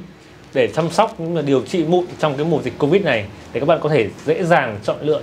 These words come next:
cho mình những cái phác đồ hoàn hảo, cũng như biết được là cái chi phí đầu tư của mình cần dành ra bao nhiêu để có được cái làn da đẹp. Các nguyên tắc điều trị mụn như sau. Số một đó là làm sạch,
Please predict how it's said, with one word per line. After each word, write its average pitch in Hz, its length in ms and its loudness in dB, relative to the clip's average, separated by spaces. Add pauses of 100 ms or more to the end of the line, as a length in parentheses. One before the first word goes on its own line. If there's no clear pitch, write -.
cho 135 60 -6
mình 131 240 -2
những 104 100 -8
cái 113 120 -2
phác - 180 -4
đồ 123 100 4
hoàn 113 160 2
hảo, 120 140 0 (160)
cũng 151 100 -4
như 170 180 4 (600)
biết 220 140 6
được 170 240 4
là 120 140 -2
cái 104 200 -14
chi 151 100 -8
phí 156 80 -4
đầu 165 180 0
tư 175 140 0
của 135 80 -4
mình 113 320 -6
cần 117 260 0
dành 117 200 2
ra 120 60 -10
bao 147 160 -4
nhiêu 156 340 0
để 107 160 -6
có 107 180 2
được 160 100 -4 (100)
cái 135 60 -2
làn 131 100 2
da 123 80 2
đẹp. 123 240 2 (300)
Các 233 200 2
nguyên 202 160 2
tắc 220 140 2
điều 165 100 2
trị 180 140 -4
mụn 170 160 -4
như 156 60 -6
sau. 165 340 2 (240)
Số 180 140 -2
một 202 320 2
đó 147 80 -4
là 160 80 -2
làm 135 180 -4
sạch, 135 220 -2